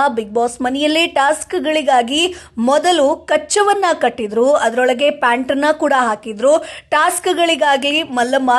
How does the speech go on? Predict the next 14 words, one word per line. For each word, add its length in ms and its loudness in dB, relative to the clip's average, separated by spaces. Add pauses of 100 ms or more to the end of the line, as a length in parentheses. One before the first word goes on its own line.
(140)
ಸಿದ್ಧವಾಗಿದ್ದ 800 -2
ರೀತಿ 340 -6
ಕಂಡ್ರೆ 640 0
ಇತರ 340 -2
ಸ್ಪರ್ಧಿಗಳು 680 0
ಬೆರಗಾದ್ರು 600 0
ಸ್ನೇಹಿತರೆ. 800 -6
ಬರೀ 280 2
ಪ್ಯಾಂಟ್ 420 0
ಹಾಕಿದ್ರೆ 500 0
ಹಳ್ಳಿಯವರು 760 0
ಏನಾದ್ರೂ 600 0
ಅಂತಾರೆ, 560 2
ಹೀಗಾಗಿ 600 0